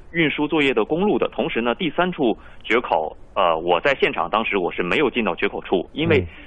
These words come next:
进到决口处的这个乡间的公路是已经被洪水覆盖了，我们是通过这个无人机的航拍镜头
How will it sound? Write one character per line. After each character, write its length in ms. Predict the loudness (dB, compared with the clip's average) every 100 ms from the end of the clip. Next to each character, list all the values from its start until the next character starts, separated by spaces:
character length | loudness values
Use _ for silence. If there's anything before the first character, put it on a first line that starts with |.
| -6
进 180 | -2 0
到 200 | 4 2
决 140 | 2 2
口 140 | 2
处 200 | 0 -2
的 140 | 0 0
这 160 | 0
个 180 | 0 -2
乡 200 | 0 0
间 120 | 2
的 80 | 0
公 180 | 0 0
路 160 | 0
是 120 | -2 -4
已 100 | -4
经 240 | -6 -4
被 220 | -4 -4
洪 240 | -2 -6 -2
水 120 | -4
覆 140 | -2
盖 180 | 0 2
了， 80 | 2
我 120 | -2
们 100 | -4
是 80 | -4
通 160 | -4 -2
过 100 | 0
这 80 | 0
个 60 |
无 140 | 0 0
人 120 | 0
机 80 | 0
的 80 | -2
航 180 | -2
拍 100 | -4
镜 140 | -4 -2
头 280 | 2 2